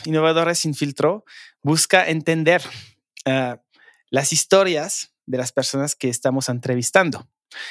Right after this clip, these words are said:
Entonces, nos-, nosotros sabemos mucho de ti. O sea, eres una persona bastante pública, o, y vemos, ta-,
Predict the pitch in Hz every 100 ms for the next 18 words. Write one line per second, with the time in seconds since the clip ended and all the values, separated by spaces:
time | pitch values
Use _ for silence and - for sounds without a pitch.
0 | - - 135 156 160 208 - - _ _
1 | _ _ - 151 180 202 - - 160 185
2 | - 185 220 226 175 170 180 196 - -
3 | _ _ _ 160 208 226 170 120 123 -
4 | - _ _ 123 123 127 139 143 131 -
5 | 131 147 143 139 - - _ - 143 -
6 | 180 220 - 160 123 117 90 85 - 131
7 | 120 113 110 113 117 127 139 143 - -
8 | 113